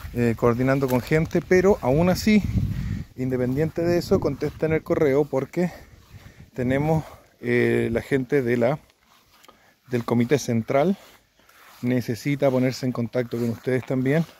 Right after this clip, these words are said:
para realizar las entrevistas. Igual van a ser asignados algún coordinador de zona o de reg-, o regional, dependiendo de dónde estén geográficamente. Así que eso, lo,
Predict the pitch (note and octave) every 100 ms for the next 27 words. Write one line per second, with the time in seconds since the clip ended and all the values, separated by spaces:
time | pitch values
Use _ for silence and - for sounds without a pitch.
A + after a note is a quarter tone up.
0 | - - - - A#2+ A#2+ A#2 B2+ B2 A#2
1 | B2 A#2+ B2 A2 - - - - - -
2 | _ A2+ B2+ C3+ C#3 - D3 C3+ D3+ D3+
3 | D3+ D3 C#3 D3+ D3+ C#3+ C#3+ C#3+ D3 D3
4 | C#3 - D#3+ D3 C#3+ - - B2+ C3 C3
5 | - C3+ C3 - C3 C#3 D3 - - _
6 | C3+ C3 C#3 C#3 C3 C3+ C3+ B2+ - C3+
7 | - B2+ B2+ B2+ A#2+ C3+ A#2+ - - -
8 | - - - - A#2 - C3 D3 C#3+ B2
9 | - - - A#2+ B2 A#2+